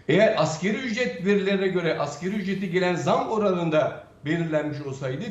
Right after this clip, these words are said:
bin yedi yüz altmış altı lira olması lazımdı, e, emekli ikramiyesi. Ne yapıldı?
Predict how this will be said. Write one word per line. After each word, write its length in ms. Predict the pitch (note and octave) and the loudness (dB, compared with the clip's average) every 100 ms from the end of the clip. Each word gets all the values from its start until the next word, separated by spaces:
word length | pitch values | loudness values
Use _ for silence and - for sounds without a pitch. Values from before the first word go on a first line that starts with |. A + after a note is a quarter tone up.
| C3+ | -4
bin 100 | E3+ | -2
yedi 280 | F3+ F3+ G#3+ | 0 -2 -2
yüz 180 | A3+ F3 | -2 0
altmış 340 | D#3 E3 - | 0 -2 -2
altı 260 | D#3 D#3 G#3+ | 0 0 0
lira 180 | A3+ | 0
olması 440 | G#3 E3 C#3+ C3+ C3+ | 0 2 0 -2 0
lazımdı, 720 | B2 G#2 A#2 C#3 A3 - - - - - | 2 0 -2 0 0 0 -6 -16 -20 -8
e, 60 | C#3+ C3+ C3 B2+ C3 | 0 2 4 4 2
emekli 380 | C#3+ D#3 D3+ C#3+ | 2 2 0 -4
ikramiyesi. 760 | C#3 C3+ B2 A2+ G2+ - F2+ - - - - - - | 0 0 0 -2 -6 -8 -12 -14 -20 -20 -20 -6 2
Ne 100 | A#3 | 4
yapıldı? 440 | A#3 D#3+ C#3+ F#3+ | 2 0 -4 -4